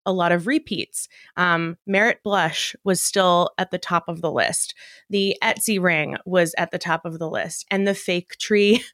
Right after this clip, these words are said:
<laughs> from Target was at the top of the list. So I actually felt like it was fine to skip one week because we've already talked about those things in length, but I will link to them in the show notes. If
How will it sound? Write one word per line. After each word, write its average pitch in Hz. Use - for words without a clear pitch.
<laughs> -
from 269
Target 294
was 208
at -
the 190
top 180
of 175
the 160
list. -
So 214
I 202
actually 233
felt 226
like 208
it 196
was 196
fine 196
to 233
skip -
one 170
week 175
because 196
we've 214
already 220
talked 226
about 170
those 165
things 175
in 180
length, -
but -
I 180
will 170
link 196
to 233
them 196
in 170
the 160
show 233
notes. 240
If -